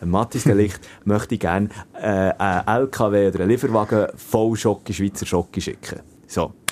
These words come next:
das ist die Geschichte dahinter. Bis jetzt, soweit ich es mitbekommen habe, hat Jan Sommer noch nicht reagiert, aber eine Schweizer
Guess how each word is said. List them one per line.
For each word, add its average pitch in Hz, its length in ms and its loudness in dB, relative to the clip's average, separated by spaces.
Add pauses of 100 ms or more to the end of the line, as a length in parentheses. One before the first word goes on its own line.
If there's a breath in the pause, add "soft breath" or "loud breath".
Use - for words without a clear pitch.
(200)
das 120 160 0
ist 107 60 -8
die - 60 -16
Geschichte 117 320 -2
dahinter. 180 420 4 (540 loud breath)
Bis 135 140 2
jetzt, 190 280 2
soweit 185 240 4
ich 185 40 -12
es 143 120 -4
mitbekommen 180 600 4
habe, 165 220 6
hat 120 120 -2
Jan 131 280 2
Sommer 139 240 2
noch 113 220 4
nicht 185 140 4
reagiert, 185 500 4 (120)
aber 185 360 4 (140)
eine 190 100 4
Schweizer 180 560 2